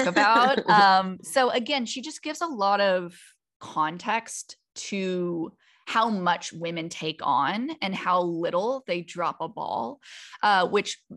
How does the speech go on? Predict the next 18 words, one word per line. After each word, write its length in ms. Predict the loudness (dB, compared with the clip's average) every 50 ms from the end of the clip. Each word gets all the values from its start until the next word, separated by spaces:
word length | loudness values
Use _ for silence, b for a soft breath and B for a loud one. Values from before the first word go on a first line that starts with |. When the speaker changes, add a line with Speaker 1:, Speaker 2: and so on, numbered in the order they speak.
| -18 -14 _ -4
Speaker 1:
I 140 | -4 -2 -2
know 100 | -2 -2
this 160 | -2 -2 -2
guy 200 | 0 0 0 0
can 260 | -4 -6 -8 -6 -6
be 100 | -8 -8
polarizing, 540 | -6 -4 -4 -2 -2 -2 -4 -4 -6 -8 -6
but 120 | -6 -4 -4
I 80 | -6
do 260 | -8 -8 -8 -8 -8 -6
like 240 | -6 -6 -6 -8 -8
Gary 300 | -6 -4 -4 -4 -4 -4
Vee. 360 | -6 -8 -8 -8 -8 -8 -8 _ 0
Um, 380 | 2 2 2 0 0 -6 -10 -14 _ -12 -10
and 120 | -8 -6
he 220 | -6 -6 -6 -6
has 420 | -4 -2 -2 0 0 0 -2 -4 -6
this 540 | -2 2 2 2 2 0 -6 -10 -12 -10